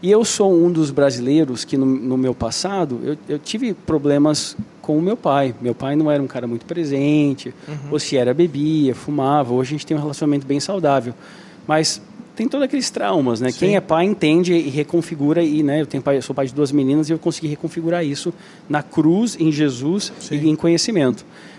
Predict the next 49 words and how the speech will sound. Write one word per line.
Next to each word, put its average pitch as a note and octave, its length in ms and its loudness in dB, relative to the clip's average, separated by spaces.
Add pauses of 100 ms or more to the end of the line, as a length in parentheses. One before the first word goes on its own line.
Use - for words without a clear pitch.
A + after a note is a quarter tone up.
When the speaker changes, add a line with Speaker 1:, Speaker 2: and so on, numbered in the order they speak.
(100)
Speaker 1:
Mas D3+ 160 -2
ali F#3+ 140 -2
tinha D#4+ 220 0
muito G3 260 0
trauma. D3 400 2 (440)
E E3 40 -2
aí F#3 60 2
eu F#3+ 80 0
lembro F#3 240 2
um - 40 0
dia F3 120 2
eu E3 40 -2
tava D#3+ 240 0
dirigindo, D3 420 2
a D3 40 2
gente - 100 -4
tava C#3 360 2
na B2 580 -8
caminhonete, C#3 720 0
a B2+ 40 -6
gente A#2+ 160 -8
tava C3+ 220 -6
indo C3 420 2 (380)
pegar, B2 580 0 (460)
é, G#2+ 480 -8 (680)
feno, C#3+ 540 0 (800)
né, A#2 160 -8
fazenda, C3+ 480 0
né? D3 240 -4
Speaker 2:
Uhum. C#3+ 280 -8
Speaker 1:
A E3+ 40 -6
gente - 320 -10
distribuía C3 360 -4
os A2+ 120 -4
fenos, C3+ 280 -4
plantava B2+ 480 -6
e - 20 -10
tal. C#3 260 -8 (720)
Eu C#3+ 60 -12
falei, D#3+ 140 -6
"Keith, F#3+ 400 -4
posso - 220 -8
te - 60 -8
chamar B2 200 -2
de A2 120 -14
pai?" C3 320 -8
Ele A#2 200 -12
falou, G#3 200 -10
"Pode." C#3+ 460 -6